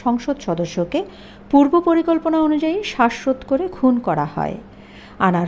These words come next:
হত্যার মাস্টার মাইন্ড মার্কিন নাগরিক আখতারুজ্জামান শাহিন। খুনের পর আনারের দেহ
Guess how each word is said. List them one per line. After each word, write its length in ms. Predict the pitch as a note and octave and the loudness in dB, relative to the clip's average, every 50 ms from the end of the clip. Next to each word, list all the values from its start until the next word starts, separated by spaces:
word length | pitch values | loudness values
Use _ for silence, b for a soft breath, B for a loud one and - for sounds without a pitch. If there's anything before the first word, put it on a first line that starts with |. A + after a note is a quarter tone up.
| E3+ | -2
হত্যার 340 | - F#3+ E3+ F3 - F3 F3 F3+ | -2 -4 -4 -2 -2 -2 -2 0
মাস্টার 440 | F#3 F#3+ G#3 - - - D#4 D#4 | 0 0 0 -2 -2 0 0 2
মাইন্ড 360 | D4+ C4 G#3+ G3 F#3 A3 C#4 - - - | 4 2 2 2 2 0 -2 -4 -4 0
মার্কিন 420 | A3 A3 A#3+ B3 B3 - E4 D#4+ D#4 | 4 4 4 4 2 0 -2 0 0
নাগরিক 360 | D4+ D#4+ D4+ C#4 D4+ D#4 D4 A#3+ | 0 0 2 2 0 0 2 0
আখতারুজ্জামান 720 | G3 F#3+ - - - B3 B3+ B3 A#3+ - B3+ A#3+ A#3+ A#3 | 0 0 0 -2 -4 -4 -4 -4 -4 -2 -2 0 0 -2
শাহিন। 480 | A3+ - - - C#3+ D#3 E3 F3+ F#3+ F#3+ G3+ - - - - B B B B B B B B B - | -2 -6 -6 -6 -6 -4 -4 -6 -8 -8 -10 -14 -18 -20 -20 B B B B B B B B B -8
খুনের 400 | - - D#4+ E4+ E4 F4 F4+ F4+ | 0 4 4 4 4 4 0 -4
পর 260 | F4+ - F3 E3+ G#3+ - - - | -2 0 2 2 2 2 0 0
আনারের 400 | G3+ G#3 A3 B3 B3+ D4 D4+ C4+ G#3+ | 0 2 2 2 2 2 0 -2 0
দেহ 200 | - B3 B3+ | 2 2 2